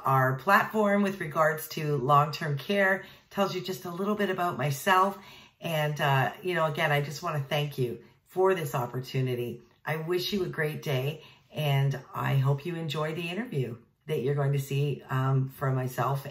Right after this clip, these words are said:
and Your T V. Anyway, have a blessed day,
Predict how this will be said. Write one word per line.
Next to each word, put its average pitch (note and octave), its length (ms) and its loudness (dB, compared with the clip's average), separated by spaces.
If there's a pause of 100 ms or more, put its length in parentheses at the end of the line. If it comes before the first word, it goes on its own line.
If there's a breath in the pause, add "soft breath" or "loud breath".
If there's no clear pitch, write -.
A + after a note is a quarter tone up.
and B2+ 380 -2
Your C3+ 340 0
T B2+ 240 -6
V. G#2+ 360 -4 (460 loud breath)
Anyway, C#3+ 480 0
have F#3 320 -4
a G3 60 0
blessed C#3 400 -2
day, A#2+ 400 -2